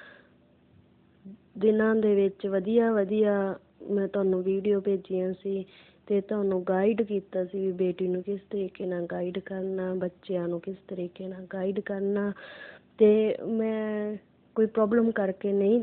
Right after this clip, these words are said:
ਅੱਗੇ ਵੀਡੀਓ ਸ਼ੇਅਰ ਕਰ ਸਕੀ, ਪਾ ਸਕੀ। ਤੇ ਇਹ ਹੱਡ ਬੀਤੀ ਵੀਡੀਓ ਜਿਹੜੀ, ਇਸ ਨੂੰ ਯਾਦ ਕਰਕੇ ਵੀ ਦਿਲ ਕੰਬਦਾ, ਆਪਣੇ ਬੋਲਣ ਦੀ ਹਿੰਮਤ ਨਹੀਂ ਪੈਂਦੀ। But ਮੈਂ ਅੱਜ ਤੁਹਾਡੇ ਨਾਲ ਫਿਰ ਵੀ ਸ਼ੇਅਰ ਕਰਨਾ ਚਾਹੁੰਦੀ ਹਾਂ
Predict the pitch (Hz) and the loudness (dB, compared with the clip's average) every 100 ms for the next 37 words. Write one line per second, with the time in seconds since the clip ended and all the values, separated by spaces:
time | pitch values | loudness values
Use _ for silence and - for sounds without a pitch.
0 | 226 190 180 196 196 196 202 220 214 - | 2 -2 -2 -2 0 0 2 2 2 0
1 | 196 196 202 190 185 190 185 196 190 196 | -2 -2 -2 -4 -4 -8 -8 -6 -6 -4
2 | 180 180 202 190 - 220 214 - - _ | -4 -4 -8 -12 -4 -4 -4 -12 -20 _
3 | - 226 247 254 254 - 285 285 240 254 | -10 -6 4 6 6 4 2 2 2 0
4 | 254 254 277 - 269 254 233 240 254 254 | 2 2 0 0 2 4 4 4 6 6
5 | 240 247 247 - 233 233 214 240 240 240 | 8 6 4 0 2 0 0 -2 2 2
6 | 233 226 202 214 208 208 214 208 - 233 | 2 0 -2 0 2 0 -2 -6 -4 -2
7 | 226 226 196 202 202 196 185 185 175 190 | 0 -2 0 2 0 -2 -4 -2 -2 -2
8 | 185 - - - _ _ _ - 196 - | -4 -8 -20 -20 _ _ _ -4 -4 0
9 | 208 208 208 208 208 202 185 _ _ _ | 0 2 2 2 0 -4 -8 _ _ _
10 | - _ 214 208 208 233 240 233 226 220 | -20 _ -16 -2 2 4 4 2 2 2
11 | 202 202 196 196 202 196 196 185 185 190 | 2 0 0 -2 -4 -2 -2 -4 -2 -4
12 | 185 - - - - 226 233 226 233 220 | -4 -10 -20 -20 -8 -2 0 2 2 0
13 | 202 214 220 202 208 202 202 196 233 233 | 0 0 -2 0 0 0 -2 -2 0 2
14 | 240 - 233 220 220 214 202 196 196 208 | 0 0 0 0 0 0 0 -2 -4 -4
15 | 214 220 220 208 | -2 0 0 -4